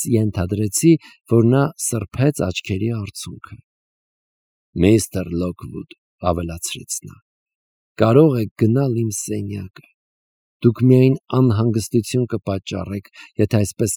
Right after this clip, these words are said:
կանուխ ժամի ցած իջնեք։ Ձեր երեխայական այդ ճիչ հիմքունը ուղարկեց գրողի ծոցը»։ «Իմը նույնպես», պատասխանեցի ես։ «Կզբոսնեմ բակում մինչև լուսաբաց,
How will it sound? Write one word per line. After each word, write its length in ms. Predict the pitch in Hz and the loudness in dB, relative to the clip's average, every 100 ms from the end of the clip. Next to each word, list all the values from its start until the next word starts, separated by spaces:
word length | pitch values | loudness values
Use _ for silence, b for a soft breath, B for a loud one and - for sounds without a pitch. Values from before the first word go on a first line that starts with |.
| _ | _
կանուխ 440 | 110 101 110 113 110 | -2 0 -2 -4 -4
ժամի 420 | 104 101 98 95 | -4 -4 -4 -6
ցած 300 | - 95 95 | -8 -10 -10
իջնեք։ 440 | - - - - - _ b b b - | -14 -14 -14 -16 -20 _ b b b 0
Ձեր 240 | 147 147 | 4 4
երեխայական 800 | 117 127 127 - 123 120 143 139 | 4 2 2 0 0 2 2 2
այդ 160 | 127 117 | 0 -2
ճիչ 240 | - 143 | -2 -2
հիմքունը 560 | - 123 113 - 147 131 - | 0 -2 -2 -2 0 0 -2
ուղարկեց 680 | 120 113 113 - 151 - 131 | -4 -2 -4 0 -2 -2 0
գրողի 420 | 120 110 107 123 | 0 0 -2 -6
ծոցը»։ 440 | - 95 - - - _ _ _ _ _ _ _ _ _ - | -6 -8 -8 -12 -14 _ _ _ _ _ _ _ _ _ 6
«Իմը 280 | 170 185 160 | 8 8 6
նույնպես», 520 | 147 143 113 85 - - _ | 6 4 0 -6 -8 -12 _
պատասխանեցի 880 | - 92 98 90 - 85 87 - 90 82 | -2 0 0 -6 -6 -6 -6 -8 -8 -10
ես։ 240 | - - - - _ _ _ _ _ | -10 -8 -10 -12 _ _ _ _ _
«Կզբոսնեմ 640 | 170 139 127 147 - 127 101 | 2 4 4 4 4 2 2
բակում 500 | 95 95 - 135 170 | 2 2 2 4 6
մինչև 440 | 185 123 - 101 98 | 6 4 4 -2 0
լուսաբաց, 600 | 90 - 82 95 185 | -4 -2 -4 2 2